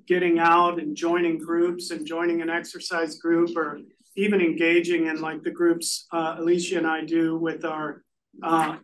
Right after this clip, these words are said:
and others in here, you know, our monthly meetups through Corewell and other, other things. So, but that takes some effort, and that's not, maybe that's not unique to Parkinson's though. Maybe, maybe that's just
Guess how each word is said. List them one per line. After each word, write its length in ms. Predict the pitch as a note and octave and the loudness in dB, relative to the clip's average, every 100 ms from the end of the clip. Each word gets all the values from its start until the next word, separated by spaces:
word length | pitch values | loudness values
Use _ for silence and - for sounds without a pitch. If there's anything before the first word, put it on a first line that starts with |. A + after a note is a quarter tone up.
| - | -2
and 160 | E3 F#3 | 0 4
others 360 | E3+ D#3+ D#3 | 4 4 2
in 120 | E3 | 0
here, 440 | D3+ E3+ E3 D#3+ D#3+ _ _ _ _ | 2 2 2 -2 -10 _ _ _ _
you 80 | F3 | 2
know, 100 | D#3+ | 2
our 140 | D#3 | 2
monthly 380 | E3+ F3 F3+ E3 | 2 2 2 2
meetups 580 | E3 E3+ E3+ D#3+ - - | 6 6 6 2 -4 -2
through 220 | E3+ E3 | -2 -2
Corewell 720 | - E3+ E3+ E3+ E3 D#3+ D#3+ | -2 0 2 0 -2 -4 -4
and 180 | D3+ D3+ - _ _ | -6 -8 -12 _ _
other, 300 | E3+ E3+ E3 - | -2 -2 -4 -6
other 240 | F3 E3 - | -2 -2 -2
things. 420 | E3 D#3 D#3+ - | -4 -4 -4 -6
So, 400 | E3 D#3 D3+ - _ _ _ _ _ | -4 -4 -6 -10 _ _ _ _ _
but 280 | G3 F#3+ - | -2 -2 2
that 200 | A3 A3 | 4 4
takes 280 | A3 A3+ - | 2 0 2
some 160 | F3+ E3+ | 6 6
effort, 480 | E3+ E3+ D3+ - _ _ _ _ _ | 6 2 -4 -4 _ _ _ _ _
and 440 | F3+ F3+ E3 D#3+ D#3+ - _ _ _ | 2 6 6 6 2 -10 _ _ _
that's 260 | F3 E3+ F3+ | 0 2 2
not, 300 | F3+ F3+ - _ _ _ _ _ _ _ _ _ _ | 4 4 -2 _ _ _ _ _ _ _ _ _ _
maybe 240 | F#3 G3 G#3+ | 2 4 4
that's 260 | F#3+ F3+ | 2 0
not 200 | F#3+ E3+ | 0 2
unique 320 | E3+ E3 D#3+ E3 | 4 4 2 -2
to 80 | |
Parkinson's 760 | - E3 D#3 D#3 C#3 - C#3 C#3 | -8 -6 -6 -8 -8 -4 -4 -4
though. 280 | D3 C3+ - _ | -8 -10 -14 _
Maybe, 500 | E3 E3 E3 D#3 D#3 - _ | 2 6 6 4 2 -6 _
maybe 240 | E3+ E3+ F3 | 4 6 8
that's 240 | E3+ - | 6 2
just 400 | - D3+ - - | -2 -4 -6 -14